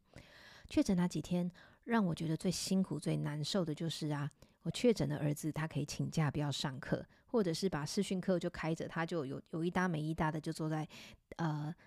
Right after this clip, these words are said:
那个电脑前面，这样子就可以了。那没有确诊的女儿呢，却是要在线上完成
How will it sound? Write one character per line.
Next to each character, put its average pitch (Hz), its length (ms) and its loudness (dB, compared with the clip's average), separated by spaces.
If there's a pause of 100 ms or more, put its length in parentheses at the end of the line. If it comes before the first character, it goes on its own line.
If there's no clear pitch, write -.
(120)
那 185 160 0
个 160 120 2
电 170 300 2
脑 143 140 -6
前 147 240 -6
面， 160 240 0 (480)
这 196 100 2
样 151 100 2
子 147 80 -4
就 147 160 -4
可 - 180 -8
以 - 120 -8
了。 - 160 -12 (180)
那 233 120 4
没 233 80 8
有 214 100 8
确 214 160 6
诊 165 140 2
的 147 80 0
女 147 160 -2
儿 147 180 0
呢， 175 220 0 (340)
却 240 160 2
是 220 160 2
要 214 140 4
在 202 120 4
线 185 280 2
上 175 240 2
完 156 180 0
成 160 300 -2